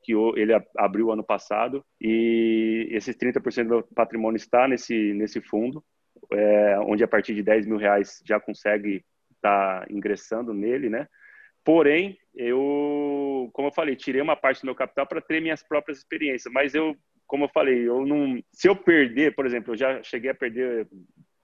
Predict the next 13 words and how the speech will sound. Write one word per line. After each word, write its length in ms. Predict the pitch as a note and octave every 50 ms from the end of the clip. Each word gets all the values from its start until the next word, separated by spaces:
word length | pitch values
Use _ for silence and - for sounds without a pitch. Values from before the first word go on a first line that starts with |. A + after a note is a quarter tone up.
| _
um, 320 | - C3 D3 E3 D#3+ D3 A#2
dois 220 | G#2+ C3 C3 -
por 120 | _ B2+
cento 200 | A#2 - B2+ A#2+
do 80 | - B2
meu 100 | B2 B2
capital 600 | - C3 B2 - - _ C3 A#2+ A#2+ B2+ B2 - _ _
em 240 | - A#2 A#2+ A#2+ A#2
day 180 | A#2 B2 B2
trade 320 | A#2 _ - A#2 B2 A2+ A2+
o 40 | A2+
ano 120 | A#2 G#2+
passado, 540 | - A#2+ A#2 A#2 - A#2 G#2 G2 F#2 G2